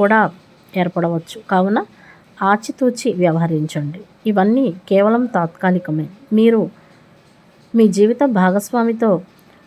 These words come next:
ఓర్పుగా ఉండి శాంతంగా, ప్రేమగా వ్యవహరించినా అంతా మంచి జరుగుతుంది. ఈరోజు ఉద్యోగులు ఎంత కష్టపడినా పనులు పూర్తి కావు. అధికారులు తోటి ఉద్యోగులతో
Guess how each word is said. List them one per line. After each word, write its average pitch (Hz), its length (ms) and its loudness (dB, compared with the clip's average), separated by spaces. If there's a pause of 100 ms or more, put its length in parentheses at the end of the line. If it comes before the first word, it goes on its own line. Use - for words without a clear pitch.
(140)
ఓర్పుగా 202 440 0
ఉండి 190 200 0 (260)
శాంతంగా, 226 560 0 (100)
ప్రేమగా 202 380 0 (100)
వ్యవహరించినా 190 680 -2 (260)
అంతా 170 280 -2
మంచి 165 320 -4
జరుగుతుంది. 160 540 -6 (1040)
ఈరోజు 233 480 4 (420)
ఉద్యోగులు 247 540 2
ఎంత 185 160 -2 (100)
కష్టపడినా 220 540 -2 (880)
పనులు 202 340 2
పూర్తి 185 340 -2
కావు. 160 220 -6 (380)
అధికారులు 196 560 -2 (160)
తోటి 208 320 0
ఉద్యోగులతో 185 500 -2